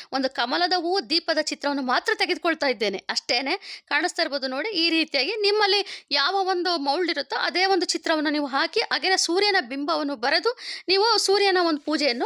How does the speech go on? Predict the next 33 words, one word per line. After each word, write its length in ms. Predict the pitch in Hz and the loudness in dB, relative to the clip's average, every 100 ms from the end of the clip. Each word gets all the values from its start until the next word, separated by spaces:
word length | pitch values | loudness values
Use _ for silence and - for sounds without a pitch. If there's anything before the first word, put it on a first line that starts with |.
| 494 | 2
ಮಾಡ್ಬೋದು. 500 | 294 311 202 185 254 392 - - - | 2 2 -2 -2 -2 -4 -10 -8 -2
ನೋಡಿ, 140 | 370 | 0
ತುಂಬಾ 200 | 370 349 | 2 2
ಸರಳವಾಗಿನೇ 640 | 370 277 269 370 381 415 | 2 2 2 0 0 0
ತಿಳಿಸ್ಕೊಟ್ಟಿದ್ದೇನೆ. 640 | 415 349 330 311 294 226 240 | 0 -2 -2 -4 -4 -4 -4
ಹಾಗೇನೆ 380 | - - 370 392 | -4 -4 0 0
ನಾನು 260 | 359 339 | 0 0
ಬಾವುಟವನ್ನು 600 | 294 202 285 320 349 330 | -2 -2 -2 -2 -4 -4
ಕೂಡ 180 | 330 339 392 | -4 -2 0
ಬರಿತಾ 300 | 320 277 247 | -2 -2 -4
ಇದ್ದೇನೆ. 220 | 208 202 | -4 -6
ನಿಮಗೆ 160 | 240 | -6
ಕಾಣಿಸ್ತಾ 440 | 262 285 285 311 269 | -4 -2 -2 -2 -2
ಇರ್ಬೋದು, 420 | 233 233 233 453 - - - - | -2 -4 -6 -8 -10 -12 -6 0
ಎರಡು, 280 | 285 320 | 2 2
ಎರಡು 320 | 294 262 294 339 | 2 0 0 2
ಸೈಡಲ್ಲೂ 360 | 311 269 294 | 0 0 -2
ಮತ್ತೆ 220 | 480 381 | -4 0
ಮೇಲ್ಭಾಗದಲ್ಲಿ 680 | 370 285 349 320 320 302 285 | 2 2 2 0 -2 -2 -2
ಒಂದು 240 | 277 254 | -2 -4
ಬರಿತಾ 300 | 240 233 233 | -4 -4 -2
ಇದ್ದೇನೆ. 340 | 233 190 202 294 415 - - - - | -4 -2 -2 -2 -4 -8 -20 -8 -2
ಹಾಗೆ 180 | 349 | 0
ನಾನು 180 | 359 349 | 2 2
ಆದಷ್ಟು 400 | 302 302 349 - | 2 0 -2 -2
ನಾನು 160 | 330 320 | -4 -2
ಬಣ್ಣ 300 | 240 262 339 | -2 -2 0
ಅಂತ 160 | 359 320 | 0 -2
ಬಂದಾಗ 400 | 254 277 277 269 269 | -4 -6 -4 -6 -6
ನಾನು 240 | 254 254 | -6 -8
ಗುಲಾಬಿ 360 | 220 262 277 294 | -4 -4 -2 -4
ಬಣ್ಣ 220 | 240 233 | -4 -2
ಬಳಸಿದ್ದೇನೆ, 920 | 233 233 233 202 220 220 254 - - | -2 -2 -4 -2 -2 0 -4 -6 -14